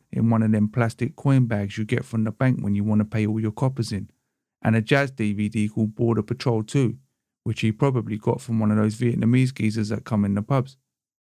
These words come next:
Well, the sleeve said it was called Border Patrol two. When I put the D V D on, it was actually called National Service. Clearly some sort of uniform thing going on there.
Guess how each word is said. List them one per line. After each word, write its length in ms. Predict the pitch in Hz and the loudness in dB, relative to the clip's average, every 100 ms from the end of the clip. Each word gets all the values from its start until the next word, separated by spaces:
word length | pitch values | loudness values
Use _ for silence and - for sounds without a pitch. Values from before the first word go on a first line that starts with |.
| _ _ _ _ _ _ | _ _ _ _ _ _
Well, 280 | 117 101 98 _ _ _ _ - | 0 0 -2 _ _ _ _ -4
the 80 | 117 | -2
sleeve 360 | - 135 131 131 | 0 2 2 2
said 180 | 113 | -2
it 100 | 113 | -4
was 140 | 110 104 | -4 -6
called 300 | - 104 104 | 0 -2 0
Border 260 | 107 104 | -2 -2
Patrol 400 | - - 113 98 | -4 -6 -4 -4
two. 340 | 101 104 98 127 _ _ _ _ _ | -4 -4 -4 -6 _ _ _ _ _
When 160 | - 123 | 0 2
I 40 | |
put 220 | 123 139 | 2 0
the 80 | - | -2
D 240 | 110 123 113 | 0 2 2
V 100 | 107 | 0
D 200 | 107 104 | 0 2
on, 320 | 117 101 113 _ _ _ _ | 0 -2 -10 _ _ _ _
it 60 | 110 | -2
was 160 | 110 104 | 0 2
actually 440 | 131 120 - 117 | -2 -2 -6 -6
called 280 | 104 110 107 | -4 -4 0
National 440 | 113 110 - 104 | 0 0 -2 -4
Service. 540 | 104 127 127 127 - - _ _ _ _ - | 0 0 0 -2 -12 -16 _ _ _ _ 0
Clearly 340 | 135 123 113 | 4 4 2
some 240 | - 110 | 0 -2
sort 220 | 107 120 - | 0 -2 -2
of 100 | 113 | 2
uniform 540 | 127 127 - 107 104 | 4 4 2 -2 -2
thing 320 | - 104 104 | -2 0 0
going 280 | 104 98 98 | 0 -2 -2
on 200 | 95 98 | -2 -4
there. 180 | 101 | -6